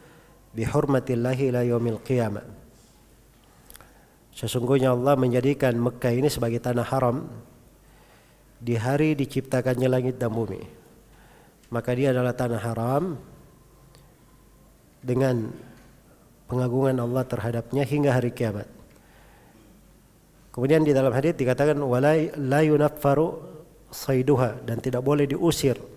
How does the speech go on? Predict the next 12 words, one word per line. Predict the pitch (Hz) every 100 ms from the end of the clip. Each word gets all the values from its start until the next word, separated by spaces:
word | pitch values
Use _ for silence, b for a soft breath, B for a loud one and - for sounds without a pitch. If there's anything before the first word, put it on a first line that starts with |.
| - - - - - - - - _ - _ -
hewan | 143 139 127
buruannya. | 127 127 120 117 107 - - - - - - - _ _ _ - - - - - - B B B B B B B
Jadi | 127 123
datang | 135 143 160 160
dalam | 139 131
bentuk | 131 131 170 -
mutlak | 160 - 120 - - - - -
hewan | 135 139 131
buruannya, | 131 131 120 107 101 - -
siapapun | - - 135 147 160 151
yang | 147
mengusirnya. | 131 131 123 131 110 98